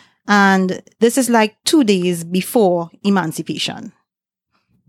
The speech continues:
And as I said, you know that voice? When you listen to that voice, "Okay, I'm going to do this, yes."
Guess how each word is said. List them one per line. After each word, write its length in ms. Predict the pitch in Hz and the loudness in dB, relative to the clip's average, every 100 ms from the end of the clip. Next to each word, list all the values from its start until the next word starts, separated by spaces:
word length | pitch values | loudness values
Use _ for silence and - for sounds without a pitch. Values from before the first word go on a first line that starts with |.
| _ _ _ _ _ _ - | _ _ _ _ _ _ -2
And 520 | 226 226 214 196 - - | 2 4 2 0 -10 -2
as 180 | 233 233 | 0 2
I 120 | 226 | 0
said, 360 | - 233 208 | 0 0 2
you 80 | 208 | 2
know 140 | 220 220 | 4 4
that 200 | 226 202 | 0 -2
voice? 760 | 165 185 196 240 294 - - _ _ _ _ _ _ _ _ _ _ _ _ _ - - | -8 -8 -8 -10 -12 -20 -20 _ _ _ _ _ _ _ _ _ _ _ _ _ -14 -2
When 120 | 208 | 2
you 100 | 226 | 4
listen 420 | 208 202 - 208 | 4 2 2 -2
to 100 | 220 | 0
that 200 | 214 208 | 0 -2
voice, 320 | 180 208 226 | -2 -4 -2
"Okay, 360 | 494 339 339 285 | -2 0 0 2
I'm 120 | 262 | 2
going 180 | 240 247 | 4 2
to 120 | 311 | 2
do 120 | 240 | 0
this, 240 | 185 180 220 | -2 -2 -2
yes." 420 | 202 - - | -2 -2 -12